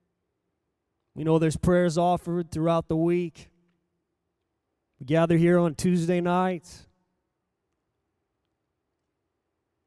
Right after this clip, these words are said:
Those gathered here, New Year's Eve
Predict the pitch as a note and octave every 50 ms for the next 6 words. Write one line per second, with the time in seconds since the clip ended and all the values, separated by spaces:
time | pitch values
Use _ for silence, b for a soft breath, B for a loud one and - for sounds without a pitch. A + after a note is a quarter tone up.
0 | _ _ _ _ _ _ _ _ - - - C#3 C#3+ C3+ C#3 D#3 D3+ D#3+ E3 E3
1 | D#3 D3+ D#3 D#3+ E3 D#3+ E3 D#3+ D3 D3 _ _ _ _ _ _ _ _ _ _
2 | _ _ _ _ _ _ _ _ _ _ _ _ _ _ - A#2+ A#2+ C#3 D3 D#3
3 | D#3+ D#3+ E3 D#3+ D3 D#3 E3 E3 E3 E3 D#3+ -